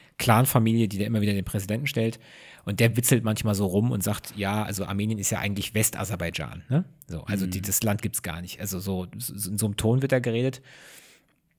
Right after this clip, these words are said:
Speaker 1: Und der Grund, warum das wahrscheinlich jetzt, jetzt gerade wieder aufpoppt, dieser Konflikt, ist, dass, ähm, Aserbaidschan ja in diesem Waffenstillstandsverhandlung mit den Russen Gebietszugewinne bekommen hat, die sind aber nicht festgeschrieben.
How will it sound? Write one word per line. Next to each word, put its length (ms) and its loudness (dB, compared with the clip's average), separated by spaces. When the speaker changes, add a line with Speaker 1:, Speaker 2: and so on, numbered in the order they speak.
Speaker 1:
Und 160 2
der 80 2
Grund, 420 2
warum 520 0
das 200 4
wahrscheinlich 400 4
jetzt, 260 0
jetzt 380 0
gerade 380 0
wieder 380 0
aufpoppt, 720 0
dieser 180 -2
Konflikt, 440 -6
ist, 280 -4
dass, 420 -2
ähm, 560 0
Aserbaidschan 1000 0
ja 540 -2
in 120 -2
diesem 260 0
Waffenstillstandsverhandlung 1120 0
mit 80 2
den 80 0
Russen 440 0
Gebietszugewinne 680 0
bekommen 340 -2
hat, 140 -2
die 60 -2
sind 100 0
aber 120 0
nicht 120 -2
festgeschrieben. 600 -6